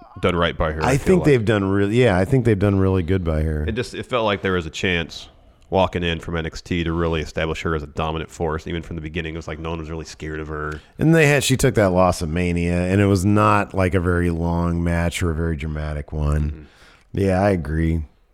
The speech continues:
Speaker 1: But they've kinda come back around, and they're, you know, from her character work has been really w-,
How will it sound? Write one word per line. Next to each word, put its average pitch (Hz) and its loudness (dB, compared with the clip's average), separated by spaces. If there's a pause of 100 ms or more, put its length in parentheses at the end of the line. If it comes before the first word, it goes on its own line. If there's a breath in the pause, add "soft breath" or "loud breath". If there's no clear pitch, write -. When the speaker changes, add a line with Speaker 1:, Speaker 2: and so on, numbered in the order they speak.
(200)
Speaker 1:
But 127 -4
they've 156 2
kinda 92 -2
come 87 -6
back 80 -4
around, 80 -6
and 85 -10
they're, 95 -4
you 95 -8
know, 85 -8
from 95 -10
her 82 -8
character 98 0
work 90 -2 (240)
has 87 -10
been 90 -2
really 87 0
w-, 85 -4